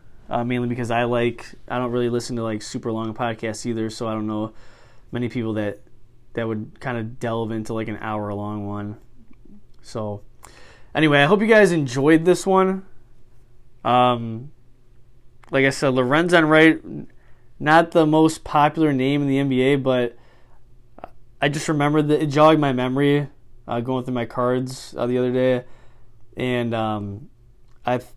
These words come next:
I don't, I don't know a lot of people that know about this story, so definitely a sad story, and, um, I guess rest in peace to Lorenzen Wright, and I hope his kids at least found some sort of peace in all this, because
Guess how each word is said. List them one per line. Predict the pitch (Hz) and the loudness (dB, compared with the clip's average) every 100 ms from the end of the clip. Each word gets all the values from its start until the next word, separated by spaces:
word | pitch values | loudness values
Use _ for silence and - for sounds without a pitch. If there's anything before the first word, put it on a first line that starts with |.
| - | -4
I | 135 | 0
don't, | 135 131 | 0 0
I | 135 | 0
don't | 135 127 | 0 0
know | 127 | 0
a | 123 | 2
lot | 123 123 | 2 0
of | |
people | 147 131 | -2 -2
that | 113 | -2
know | 117 117 | -2 -2
about | 113 110 - | -2 -4 -4
this | 110 107 | -8 -8
story, | - 117 110 107 | -8 -4 -4 -6
so | - 117 110 110 - - - - - - - - - | -6 -4 -4 -6 -12 -20 -20 -20 -20 -20 -20 -20 -2
definitely | - 160 160 165 | 4 4 6 6
a | 147 | 6
sad | 170 156 151 | 8 8 6
story, | - 156 151 151 147 147 147 - - - - - - - - - - - | 2 4 8 10 8 6 2 -8 -20 -20 -20 -20 -20 -20 -20 -20 -18 -8
and, | 131 123 123 | -2 -2 0
um, | 117 113 110 107 110 - - - - - - - | 0 0 -2 -6 -10 -16 -20 -20 -20 -20 -14 -6
I | 117 | -2
guess | 131 - - - - | -2 -4 -14 -20 -8
rest | - 135 - | -2 -2 -2
in | 123 | -2
peace | 139 135 - | -2 -2 -6
to | 131 | -2
Lorenzen | 120 123 135 131 127 120 | 0 2 0 0 -2 2
Wright, | 131 139 | 2 2
and | 120 | 0
I | 120 | 0
hope | 127 127 | 0 -2
his | 120 | -4
kids | - 139 135 131 127 120 - - - - - - - | -2 2 4 4 0 -6 -12 -20 -20 -20 -20 -20 -6
at | 117 | -2
least | 123 - | -2 0
found | 135 117 | -2 -2
some | 110 127 127 | -4 -4 -4
sort | 123 113 | -4 -4
of | 110 | -4
peace | 123 113 117 - - - | -4 -4 -6 -14 -16 -12
in | 117 | -8
all | 113 113 | -4 -4
this, | 113 113 110 - | -4 -6 -8 -10
because | 113 117 113 107 - - | -8 -6 -6 -6 -12 -18